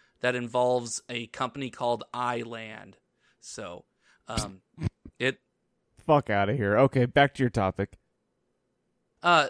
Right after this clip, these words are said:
Speaker 1: so portals. Oh, the, the last part of the, the Cold War thing involves a several part, um, where a several part post where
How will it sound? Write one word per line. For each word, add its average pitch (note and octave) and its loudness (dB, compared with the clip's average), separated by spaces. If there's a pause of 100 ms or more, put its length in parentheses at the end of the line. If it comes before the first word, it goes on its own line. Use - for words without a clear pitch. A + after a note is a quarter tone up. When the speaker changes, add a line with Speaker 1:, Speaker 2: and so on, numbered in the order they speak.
Speaker 1:
so D3 2 (360)
portals. C#3+ -4
Oh, D#3 2 (340)
the, E3+ 0
the E3 0
last F3 2
part F3+ 2
of C#3+ -10
the, C3 2
the B2 -4
Cold C#3 -2
War C3 0
thing B2+ -6
involves B2+ -2
a A#2 -4
several B2+ -2
part, B2+ -2
um, A2+ -4
where B2 -4
a A2 -8
several B2+ -6
part B2+ -4
post B2+ -4 (400)
where C3 6